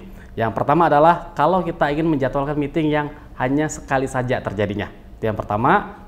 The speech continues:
Kemudian yang kedua, nanti kita akan mencoba menjadwalkan meeting yang terjadi berturut-turut di beberapa hari, misalkan dalam dua hari. Dan yang terakhir, saya akan jelaskan bagaimana kita menjadwalkan meeting yang berulang secara periodik.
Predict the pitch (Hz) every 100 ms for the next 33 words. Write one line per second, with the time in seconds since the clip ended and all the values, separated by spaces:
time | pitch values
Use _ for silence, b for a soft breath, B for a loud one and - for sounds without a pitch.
0 | - 139 160 165 175 262 151 127 127 127
1 | 151 139 131 139 131 127 127 131 120 120
2 | 123 117 - 160 170 B B - 123 -
3 | 175 156 147 143 139 135 117 117 120 156
4 | 131 131 - 160 156 170 170 - - 104
5 | 127 127 107 113 110 110 131 98 - 101
6 | 98 104 127 117 107 107 104 113 113 120
7 | 131 92 - B B - 104 110 107 110
8 | 101 147 185 190 131 123 127 117 107 151
9 | 160 B B B 117 120 135 170 127 -
10 | 123 - 139 143 120 113 120 120 143 -
11 | B - 120 120 - 160 147 123 131 131
12 | 123 120 113 147 151 147 - 123 127 135
13 | 147 139 139 -